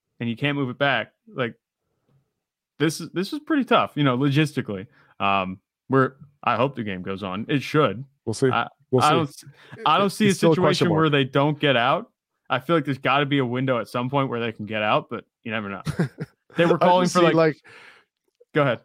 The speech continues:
Speaker 2: I just see, like, a Game of Thrones, like, s-, type of situation. Like, the, like, what I just pictured in my head was, like, all the players just walk. Like, just
Speaker 1: <laughs>
Speaker 2: walk to a
Speaker 1: Yeah.
Speaker 2: neutral site. Like, just walk towards the border and, like, you know, who, who, who are they playing at Cleveland, right?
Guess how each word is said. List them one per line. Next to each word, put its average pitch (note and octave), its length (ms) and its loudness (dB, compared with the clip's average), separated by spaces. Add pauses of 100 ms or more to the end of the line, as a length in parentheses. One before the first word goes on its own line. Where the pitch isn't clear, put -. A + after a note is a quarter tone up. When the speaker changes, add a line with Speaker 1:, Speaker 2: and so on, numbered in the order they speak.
Speaker 2:
I E3 80 2
just F3 180 0
see, G3+ 80 0
like, F3 160 2
a D#3 60 4
Game C#3+ 280 4
of C#3 80 4
Thrones, B2 420 0
like, A2+ 180 -2
s-, - 160 -14
type C3 220 0
of B2+ 60 -4
situation. B2+ 440 0
Like, A#2+ 80 -2
the, C#3 80 2
like, C3+ 240 2
what C#3+ 80 4
I C#3+ 40 4
just C3 180 -2
pictured C3 240 0
in B2 60 2
my A#2 80 0
head A#2 180 -2
was, A2+ 180 -2
like, A2 160 -4
all C3+ 160 4
the D3+ 80 2
players B2+ 340 2
just A#2+ 200 -4
walk. F#2+ 360 0 (540)
Like, C#3 220 2
just D#3 240 4
Speaker 1:
<laughs> C3+ 100 -6
Speaker 2:
walk C#3 420 4 (300)
to E3+ 180 4
a D#3 100 4
Speaker 1:
Yeah. D3 120 4
Speaker 2:
neutral E3 240 4
site. C#3+ 380 0 (260)
Like, C#3+ 160 0
just D#3+ 220 -4
walk C#3+ 320 4
towards D3+ 340 2
the D3 60 0
border C3+ 500 2 (280)
and, C#3 140 -4
like, C3 240 -4 (240)
you C#3+ 80 -2
know, B2+ 220 0 (500)
who, D3+ 160 0
who, D#3+ 200 2
who D#3 120 4
are - 20 8
they G3 60 6
playing F#3+ 220 4
at - 60 -4
Cleveland, B2+ 280 2
right? D3 160 2